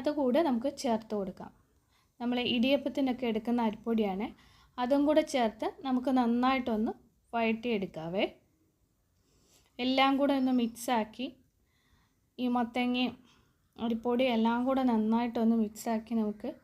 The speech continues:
ഒന്ന് വഴറ്റിയെടുത്തിട്ടുണ്ട്. ഇനി ഇതിലേക്ക് നമുക്ക് ഒരു കപ്പ് പഞ്ചസാരയാണ് ചേർത്ത് കൊടുക്കുന്നത്. നമ്മൾ മധുരത്തിനാവശ്യമായ പഞ്ചസാര ചേർത്ത്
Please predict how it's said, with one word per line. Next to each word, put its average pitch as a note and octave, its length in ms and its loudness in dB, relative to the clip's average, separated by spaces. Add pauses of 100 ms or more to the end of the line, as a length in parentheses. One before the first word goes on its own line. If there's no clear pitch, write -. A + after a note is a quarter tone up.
(440)
ഒന്ന് A#3 220 0
വഴറ്റിയെടുത്തിട്ടുണ്ട്. A3 1000 -2 (4000)
ഇനി D4 240 4 (100)
ഇതിലേക്ക് C4+ 520 2
നമുക്ക് A3 360 2 (540)
ഒരു C4+ 280 4 (100)
കപ്പ് B3+ 320 0 (200)
പഞ്ചസാരയാണ് A#3 880 2 (120)
ചേർത്ത് G#3+ 300 -2
കൊടുക്കുന്നത്. G3 540 -6 (120)
നമ്മൾ A3+ 180 0 (100)
മധുരത്തിനാവശ്യമായ B3+ 1200 0 (380)
പഞ്ചസാര B3 380 0 (120)
ചേർത്ത് A#3 220 -2